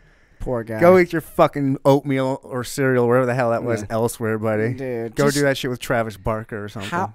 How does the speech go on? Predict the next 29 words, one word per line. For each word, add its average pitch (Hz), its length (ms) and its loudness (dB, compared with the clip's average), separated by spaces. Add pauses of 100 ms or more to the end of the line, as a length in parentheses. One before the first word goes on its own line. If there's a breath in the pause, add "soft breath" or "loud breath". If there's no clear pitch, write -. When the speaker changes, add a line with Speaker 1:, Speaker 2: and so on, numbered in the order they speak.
(140)
Speaker 1:
how 143 220 -4
are 190 80 -2
you 220 120 -6
gonna 208 200 -4
go 147 240 0
against 135 380 -8
the 123 80 -10
greatest 120 440 -8
rapper 117 320 -2
of 110 160 -6
time, 117 460 -10 (100)
all 120 200 -4
time, 90 320 -10 (160)
all 180 140 4
time? 95 260 -12 (340)
Like, 135 340 -8
I, 143 220 -2
I 151 220 -2
label 147 340 -4
him 131 160 -6
Speaker 2:
There 107 100 -4
Speaker 1:
the 117 60 -2
Speaker 2:
it - 40 -2
Speaker 1:
greatest 160 260 0
Speaker 2:
is. 127 60 -8
Speaker 1:
of 123 80 -8
all 127 140 -2
time. 117 340 -10 (460 soft breath)
Uh, 117 380 -4